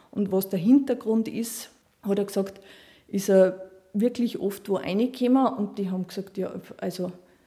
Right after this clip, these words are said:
warum soll die dem jetzt irgendwas vorsingen, was will der von uns? Er beschreibt es eben so, dass er oft dann einfach sich hingesetzt hat und sein Zither gestimmt hat und dann einmal zum Spielen angefangen hat, zum Singen angefangen hat und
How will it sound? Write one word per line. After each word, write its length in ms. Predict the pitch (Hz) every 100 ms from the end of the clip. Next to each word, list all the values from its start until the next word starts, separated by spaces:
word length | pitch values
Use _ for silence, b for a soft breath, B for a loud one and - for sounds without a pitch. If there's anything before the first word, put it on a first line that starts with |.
| b b
warum 580 | 190 196 208 226 220 -
soll 220 | - 214 208
die 140 | 202
dem 260 | 185 214 240
jetzt 320 | 208 202 -
irgendwas 560 | 254 262 240 190 196
vorsingen, 640 | - 170 190 277 247 208 175
was 280 | 190 - 190
will 160 | 302
der 240 | 285 175 226
von 200 | 196 180
uns? 540 | 202 202 - - - -
Er 120 | 208
beschreibt 480 | 233 226 285 277 247
es 140 | -
eben 180 | 220 226
so, 200 | 233 220
dass 260 | 208 196
er 260 | 208 196 -
oft 320 | 214 214 -
dann 480 | 202 202 202 208 202 - _ _
einfach 360 | 208 220 233 226
sich 220 | - 226
hingesetzt 600 | 254 285 330 285 - -
hat 360 | 233 240 240 - -
und 160 | 214
sein 180 | 214 190
Zither 340 | 240 302 311 302 240 -
gestimmt 360 | - 269 311 269
hat 300 | 247 240 - -
und 220 | 226 226
dann 160 | 220 208
einmal 280 | 208 202 196 - - -
zum 180 | 226 214
Spielen 320 | - 262 330
angefangen 420 | 254 254 262 240
hat, 220 | 247 240 -
zum 140 | 208
Singen 280 | 202 240 320
angefangen 540 | 277 214 233 240 240
hat 200 | 240 233 B B B B B
und 400 | - 233 233 -